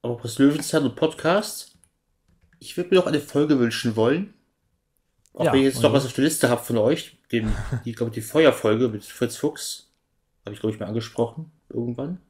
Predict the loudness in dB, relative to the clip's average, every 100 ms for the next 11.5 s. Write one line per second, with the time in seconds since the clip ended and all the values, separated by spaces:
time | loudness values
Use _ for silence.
0 | _ _ _ _ _ _ _ _ _ -14
1 | -8 -4 -4 -4 -8 -4 -2 -2 -2 -4
2 | -6 -12 _ -4 -2 2 6 6 6 6
3 | 6 6 6 6 0 -6 _ -18 -6 2
4 | 2 2 -2 0 2 2 0 -2 -2 -4
5 | -8 -10 -10 -14 _ -4 -4 -4 -8 -2
6 | -2 0 0 0 -6 -12 _ 0 4 4
7 | 4 2 2 -8 -4 -4 0 -2 -2 -8
8 | -8 -8 _ _ _ _ _ _ -6 -6
9 | -4 -4 -6 -6 -4 -2 0 2 4 4
10 | 4 2 0 -2 -4 -4 -4 -4 -6 -4
11 | -4 0 2 0